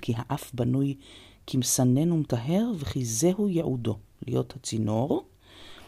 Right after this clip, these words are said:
שדרכו עלינו להכניס לגוף חלקיקי אוויר שעברו בעולם הנגוע. הרפואה המערבית, לעומת זאת,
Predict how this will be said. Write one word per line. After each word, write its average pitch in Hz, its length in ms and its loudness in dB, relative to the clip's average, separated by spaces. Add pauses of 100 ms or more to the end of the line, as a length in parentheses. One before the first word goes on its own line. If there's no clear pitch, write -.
(180)
שדרכו 165 1500 0
עלינו 170 480 2
להכניס 143 580 -6
לגוף 131 540 -2
חלקיקי 147 580 -6
אוויר 147 460 0 (380)
שעברו 135 680 0
בעולם 113 480 0
הנגוע. 107 380 -2 (1300)
הרפואה 110 380 0
המערבית, 113 600 2
לעומת 107 300 0
זאת, 104 360 -8